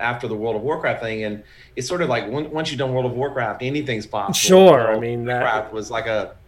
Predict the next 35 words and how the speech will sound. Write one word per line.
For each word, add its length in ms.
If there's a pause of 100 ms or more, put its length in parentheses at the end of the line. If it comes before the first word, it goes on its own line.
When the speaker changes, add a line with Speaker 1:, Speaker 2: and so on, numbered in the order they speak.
(220)
Speaker 1:
like 140
a 40
no-brainer 800
early 380
on. 260
And 160
so 240 (360)
we 120
started 280
using 220
Minecraft 520
in 80
education 640
back 380
in, 240
I 80
think 200
it 40
was 220
oh 180
nine. 720
Speaker 2:
Yeah. 340 (420)
Speaker 1:
Was 120
when 160
we, 100
we 180
introduced 340
it 60
in 60
the 80
district, 600
uh, 180
early 500
in 120
the 260